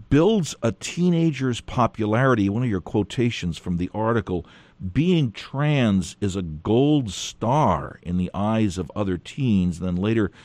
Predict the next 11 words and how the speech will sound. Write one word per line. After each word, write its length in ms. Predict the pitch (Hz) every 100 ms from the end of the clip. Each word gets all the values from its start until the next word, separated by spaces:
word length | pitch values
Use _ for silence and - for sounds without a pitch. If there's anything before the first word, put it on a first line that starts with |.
| - - 90
being 340 | 131 135 104
heterosexual 1040 | 110 135 113 98 - 123 127 - 120 101 -
and 240 | 90 -
comfortable 640 | - 165 175 135 104 85
with 240 | 82 87 82
it 120 | 80
is 220 | 98 82 90
looked 340 | 95 76 69
down 320 | 82 104 151
on." 300 | 156 170 180 - - -
Really? 560 | 95 170 277 311 262